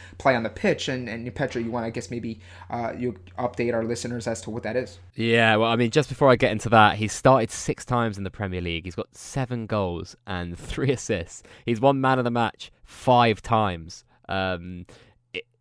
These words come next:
Speaker 2: it, sensational stats. At the moment, like, on current form, he's gotta be regarded as probably the best player in the world. That's kind of outlandish to say. We haven't had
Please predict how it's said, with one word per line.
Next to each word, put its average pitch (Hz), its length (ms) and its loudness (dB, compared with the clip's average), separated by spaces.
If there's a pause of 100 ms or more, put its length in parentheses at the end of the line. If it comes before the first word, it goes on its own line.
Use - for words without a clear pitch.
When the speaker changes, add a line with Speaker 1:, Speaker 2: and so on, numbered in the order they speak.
(100)
Speaker 2:
it, - 220 -20
sensational 131 600 -2
stats. 107 420 -2
At 131 180 -6
the 123 140 -10
moment, 131 580 4 (160)
like, 110 260 -6
on 120 200 -6
current - 420 -8
form, 156 380 -8 (220)
he's 120 360 -2
gotta 127 240 4
be 120 160 -4
regarded 110 440 -2
as 95 140 -4
probably 117 640 -2
the 98 140 -4
best - 260 -10
player 95 200 -2
in 90 100 -6
the 85 80 -10
world. 87 420 -6
That's 90 240 -12
kind 123 260 -2
of 107 80 -4
outlandish 104 500 -4
to 98 80 -8
say. 113 420 -6 (260)
We 110 120 -2
haven't 113 200 -2
had 107 560 -6